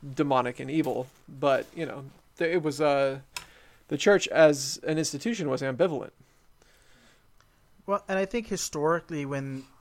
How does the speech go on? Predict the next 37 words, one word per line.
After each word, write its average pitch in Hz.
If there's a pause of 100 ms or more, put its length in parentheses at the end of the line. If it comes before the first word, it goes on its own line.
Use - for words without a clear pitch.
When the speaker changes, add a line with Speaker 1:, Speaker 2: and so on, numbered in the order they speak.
(220)
Speaker 2:
people 156 (600)
feel 160
like 127 (160)
certain 143
practices 139
are 127
being 127
done 127 (380)
outside 143
of 123
the 123
scope 127
of 117
their 123
control, 120
the, 127 (140)
the, 127 (460)
the 135
easiest 170
way 135
to 123
sort 127
of 113 (240)
stomp 151
that 127
out 143
is 113
to -
call 123
it 113
demon 117 (680)
or, 120
or 113
witchcraft 123
or, 110
um, 110 (640)
con-, 123